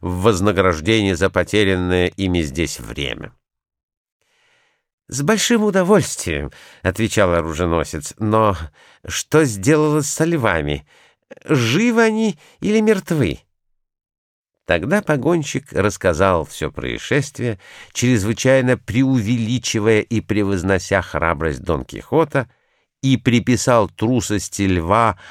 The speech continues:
отказ от единоборства. Потом, получив два червонца, приготовился продолжать путь, обещая Дон Кихоту уведомить самого короля о виденном происшествии.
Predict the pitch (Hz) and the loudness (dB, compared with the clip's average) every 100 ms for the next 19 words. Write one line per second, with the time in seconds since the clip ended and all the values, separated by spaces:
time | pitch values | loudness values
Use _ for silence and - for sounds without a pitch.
0 | - 90 95 - 101 95 90 - 92 87 | -8 -2 -2 -2 0 0 -2 -4 -4 -4
1 | 82 78 80 71 64 65 60 - - 60 | -4 -2 0 0 -2 -6 -8 -10 -16 -12
2 | 57 - _ _ _ _ _ - 120 170 | -12 -14 _ _ _ _ _ 0 2 2
3 | 151 104 80 78 95 73 69 82 78 - | 2 0 -4 -4 -6 -6 -2 -2 -2 -8
4 | 64 90 123 113 98 - - - - - | -2 -2 -2 -6 -14 -16 -20 -20 -20 0
5 | 131 139 139 185 160 147 143 123 107 90 | 2 4 4 4 2 2 -2 0 2 2
6 | 78 87 95 - - 76 71 - - - | 2 0 -2 -6 -6 -4 -6 -10 -20 -8
7 | - 90 95 - - 98 87 71 87 95 | -2 0 0 -2 2 4 2 2 0 0
8 | - 60 - 110 120 113 - - - 120 | -4 -12 -2 -2 0 -2 -4 -16 -2 2
9 | 98 117 110 110 101 - 110 98 110 - | 4 2 2 0 0 0 0 2 0 2
10 | 110 104 98 110 123 98 - - - 92 | 4 4 4 2 2 0 -4 -20 -4 -4
11 | 71 95 76 69 67 64 65 64 - - | -2 -4 -2 -4 -4 -6 -8 -10 -10 -10
12 | 57 - - 50 50 | -10 -12 -14 -14 -14